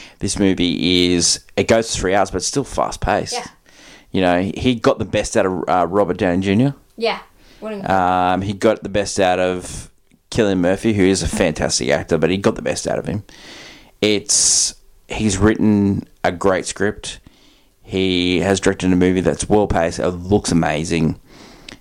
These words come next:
Speaker 1: And not just the bomb scene is great, but the, the, the, the last hour of the court case and the,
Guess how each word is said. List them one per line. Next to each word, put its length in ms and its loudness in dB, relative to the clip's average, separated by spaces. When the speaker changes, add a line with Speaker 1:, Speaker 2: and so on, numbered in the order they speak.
Speaker 1:
And 760 0
not 340 4
just 160 -2
the 80 0
bomb 360 2
scene 300 2
is 120 0
great, 580 -2
but 360 0
the, 720 0
the, 320 0
the, 240 4
the 120 2
last 380 0
hour 180 2
of 80 -4
the 40 -6
court 300 0
case 360 -2
and 200 4
the, 340 2